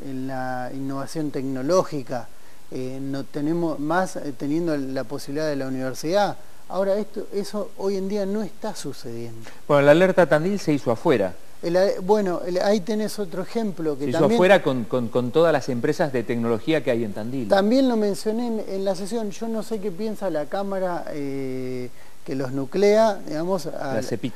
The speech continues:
Speaker 1: a la cepit. Yo no sé qué piensa, eh, en ese aspecto, si no estuvo a la altura, si cotizó más, eh, si, si no los consultaron. Hay muchas cuestiones estratégicas que teniendo, y, y lo relacionamos con el tema anterior,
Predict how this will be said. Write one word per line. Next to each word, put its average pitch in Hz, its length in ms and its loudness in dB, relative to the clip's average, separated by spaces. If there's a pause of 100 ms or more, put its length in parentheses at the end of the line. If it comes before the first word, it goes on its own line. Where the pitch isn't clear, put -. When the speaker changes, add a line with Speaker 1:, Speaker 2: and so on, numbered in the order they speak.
(140)
Speaker 1:
a - 140 -6
la 139 180 -2
cepit. 226 480 0 (420)
Yo 180 80 -8
no 180 100 -4
sé 240 160 -2
qué 196 100 -4
piensa, 147 420 -2
eh, 131 280 -8 (280)
en 139 200 -6
ese 143 180 -6
aspecto, 131 380 -6
si 143 180 -6
no 170 120 -2
estuvo 180 320 0
a - 20 2
la 147 100 2
altura, 208 600 0
si 156 160 -6
cotizó 156 500 -4
más, 202 500 0 (380)
eh, 151 240 -2
si, 147 460 -4
si 160 160 -6
no 175 160 0
los 160 120 -2
consultaron. 165 800 0 (240)
Hay 226 160 0
muchas 247 400 6
cuestiones 165 540 -2
estratégicas 151 840 -4
que 151 140 -4 (220)
teniendo, 196 640 2 (400)
y, 147 60 -8
y 147 420 -6
lo 147 160 -2
relacionamos 156 640 -2
con 160 140 -2
el 156 100 -2
tema 165 220 -2
anterior, 147 400 -2